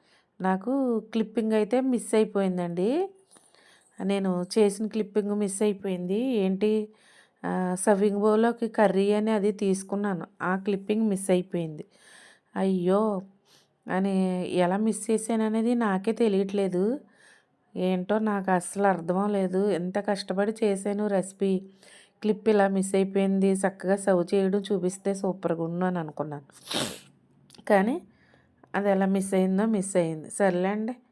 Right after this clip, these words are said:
ఇంకా అస్తమానం ఎప్పుడో ఒకప్పుడు చేసుకుంటూనే ఉంటాం కదండి. ఒక్క, ఒక్కసారితోనే అయిపోదు కదా మనకి. ఇది నైట్ అండి, శుక్రవారం నైట్ టిఫిన్లే కదా,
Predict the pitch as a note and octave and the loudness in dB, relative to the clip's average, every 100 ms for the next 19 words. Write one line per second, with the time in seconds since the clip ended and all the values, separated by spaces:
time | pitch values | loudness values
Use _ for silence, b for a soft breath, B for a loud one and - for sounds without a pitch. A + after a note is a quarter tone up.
0 | _ - F3+ F#3 E3+ E3 - D#3+ E3+ F3 | _ -10 -6 0 0 -2 -6 -6 -4 -2
1 | G3 A3 G#3 B B B F3 F3 E3+ F3+ | 0 -2 -4 B B B -4 -2 2 2
2 | G3+ G3 G#3 A3 F#3+ F3+ F#3 E3+ F3+ F#3 | 2 -2 -4 2 2 0 -4 -2 0 0
3 | G#3 F#3+ G3 G3+ F#3+ F3 F3 F#3+ B3 - | 0 0 0 2 2 2 0 0 -2 -6
4 | b b b b F3 F3+ - F#3 - E3+ | b b b b 0 0 0 -4 -2 -4
5 | - F#3+ F#3+ F#3 F#3+ F#3+ G#3+ F#3+ G3 G3+ | -2 0 2 2 2 2 2 -2 -2 -4
6 | G#3 E3+ E3+ F3 E3+ E3 F3 A#3 C#4+ _ | 0 0 0 -2 -4 -2 -2 0 -4 _
7 | _ b b b b F#3+ G3+ G3 F#3 F#3+ | _ b b b b -2 0 2 2 2
8 | G3 F3+ F#3+ B3+ D#4 b b b - G3 | 0 2 2 2 -2 b b b -12 -4
9 | F#3+ F#3+ G3 G#3+ G#3 G3 G3 G#3+ F#3+ F#3+ | 2 2 2 2 0 -2 -2 -2 0 0
10 | F#3+ G#3 G3+ F#3 A#3 | 2 2 0 0 -2